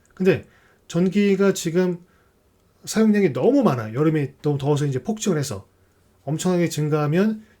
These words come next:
전력이 이제 위험하지. 블랙아웃 되기 전에. 그러니까 위험하니까 이제 그 안 주는 거지. 왜? 사지 말라고. 그냥 선풍기 써, 그냥. 아니면 그냥 부채 갖다 써. 이렇게 하려고. 그러니까 수요가 너무 많아지면 그걸 잠깐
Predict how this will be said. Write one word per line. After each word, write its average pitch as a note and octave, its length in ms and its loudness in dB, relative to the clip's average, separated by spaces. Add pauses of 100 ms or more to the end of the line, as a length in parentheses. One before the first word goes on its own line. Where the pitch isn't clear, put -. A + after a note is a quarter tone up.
전력이 D#3+ 420 0
이제 C#3+ 240 -2
위험하지. D3 480 0 (460)
블랙아웃 D#3+ 440 -2
되기 C3 140 -4
전에. A2+ 240 -6
그러니까 E3+ 300 -8
위험하니까 D#3 800 0 (360)
이제 C#3+ 260 -4
그 D3 100 -4
안 C#3 180 0
주는 F3 180 2
거지. A2 220 -4
왜? B2+ 140 -4
사지 G3 200 -4
말라고. A2+ 440 -6 (220)
그냥 D3+ 100 -8
선풍기 G3 300 0
써, C#3+ 180 -2
그냥. G#2+ 200 -10 (220)
아니면 D3+ 240 -4
그냥 C#3+ 140 -4
부채 - 220 -4
갖다 C#3 180 -6
써. A#2 260 -8 (180)
이렇게 D3+ 120 -8
하려고. C#3 360 -6 (260)
그러니까 D#3 100 -10
수요가 A3+ 380 2
너무 D3+ 280 2
많아지면 D3 680 0 (300)
그걸 - 140 -6
잠깐 F3 520 -4